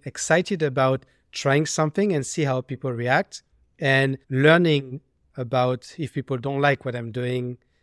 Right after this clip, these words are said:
or, or they like it. You know, it's disappointing when you do something and people don't like it,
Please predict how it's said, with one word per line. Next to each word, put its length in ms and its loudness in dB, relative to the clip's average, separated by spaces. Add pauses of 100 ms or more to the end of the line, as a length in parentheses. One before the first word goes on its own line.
(200)
or, 420 -6
or 220 -6
they 120 -4
like 300 -4
it. 160 -20
You 100 0
know, 100 6
it's 120 2
disappointing 640 -2
when 140 0
you 80 -4
do 120 -4
something 460 -6
and 100 -8
people 280 -8
don't 200 -10
like 240 -10
it, 220 -10